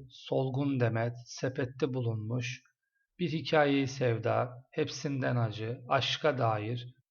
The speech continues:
Onu Beklerken, İhtiyar Dost, Kadın Pençesi, İzmir Hikayeleri. Mehmet Rauf'un hikayeleri arkadaşlar İntizar, Aşikane, Son Emel, Hanımlar Arasında,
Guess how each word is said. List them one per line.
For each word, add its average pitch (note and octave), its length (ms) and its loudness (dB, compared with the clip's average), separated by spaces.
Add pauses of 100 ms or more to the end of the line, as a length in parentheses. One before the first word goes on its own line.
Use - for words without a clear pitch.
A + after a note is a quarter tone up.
Onu D3+ 260 4
Beklerken, C3+ 1000 0 (220)
İhtiyar C#3 640 0
Dost, A2+ 360 -4 (360)
Kadın D3 460 0
Pençesi, B2+ 800 -4 (420)
İzmir D3 360 -2
Hikayeleri. G2+ 580 -4 (880)
Mehmet F#3+ 380 4
Rauf'un F#3+ 400 6
hikayeleri C#3 400 2
arkadaşlar C3 600 0 (100)
İntizar, C#3 800 -2 (140)
Aşikane, C3 960 2 (240)
Son D#3 360 4
Emel, B2 400 2 (300)
Hanımlar C#3 500 4
Arasında, B2 840 2